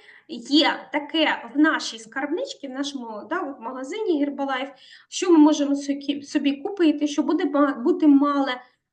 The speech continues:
мати собі калорій, буде збалансовано, і при тому ви будете отримувати якісну клітковину. Ну, наприклад, е, цей батончик Формула один Експрес, а, вони у нас у двох смаках: шоколадний, ягідний, він,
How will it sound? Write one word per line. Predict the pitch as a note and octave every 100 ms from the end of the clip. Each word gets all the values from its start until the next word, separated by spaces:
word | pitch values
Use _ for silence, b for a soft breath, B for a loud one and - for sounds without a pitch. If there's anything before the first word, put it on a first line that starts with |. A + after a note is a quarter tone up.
| -
мати | B3 D4 D4+ D4+
собі | - - C#4+ D4 C#4+
калорій, | - C#4 C4 G#3+ B3 E4+ - -
буде | A3+ D4 C#4+
збалансовано, | C#4 - D4+ F4 D#4 - C4 A#3+ A#3+ D4 A#4+ - b b b _
і | C#4+ D#4+ D#4+ D4+ D4+
при | D#4
тому | G#4+ A#4 F4+
ви | D4
будете | D4+ E4 -
отримувати | D4+ D4+ F#4 F#4+ D4+
якісну | C#4+ D#4 D#4 D4 C#4
клітковину. | C4+ - B3 B3 A#3+ -
Ну, | E4 B4+
наприклад, | D#4 - - - _ _ _ A3+
е, | A3+ G#3+
цей | A3 - G4 G#4
батончик | C#4 C#4 A3 G3+ D#4+ -
Формула | F4+ F4+ D4
один | C#4 C#4 C#4+
Експрес, | C#4 - - G#3 G3+ D4 b b b b -
а, | A3+ A3+ A#3 A#3
вони | A#3+ C4 D#4+
у | D#4
нас | - -
у |
двох | A3 C#4+ C#4+
смаках: | - C4+ - G#4+
шоколадний, | G#4 C#4 G#3+ A#3+ F#4 E4+ C#4
ягідний, | D4 F4 D4+ - B3
він, | C#4+ C#4+